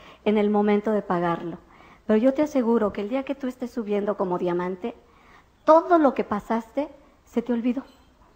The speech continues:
A mí me cuesta tanto trabajo recordar los momentos malos que ahora que Charo me pidió, "Por favor, cuenta tu historia completa",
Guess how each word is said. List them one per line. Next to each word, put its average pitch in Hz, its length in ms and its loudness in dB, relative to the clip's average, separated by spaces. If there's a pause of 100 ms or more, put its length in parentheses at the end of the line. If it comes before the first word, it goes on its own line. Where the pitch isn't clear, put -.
(840)
A 285 40 6
mí 302 60 10
me 349 160 6
cuesta 339 320 0
tanto 392 420 -2
trabajo 240 500 6
recordar 233 600 4
los 277 200 0
momentos 233 580 0
malos 202 580 -2 (760)
que 226 320 8
ahora 254 340 8
que 262 320 4
Charo 262 280 0
me 269 160 2
pidió, 240 320 2
"Por 254 160 0
favor, 254 320 0
cuenta 302 360 2
tu 269 60 -4
historia 254 400 0
completa", 226 680 0